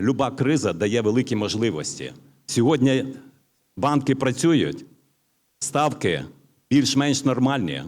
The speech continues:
можна брати. Ринки існують. Одеса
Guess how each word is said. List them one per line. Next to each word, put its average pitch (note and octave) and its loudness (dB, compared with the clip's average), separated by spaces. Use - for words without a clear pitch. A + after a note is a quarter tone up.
можна A#2 2
брати. G2 -2
Ринки A2+ 2
існують. A2+ 0
Одеса A#2 -2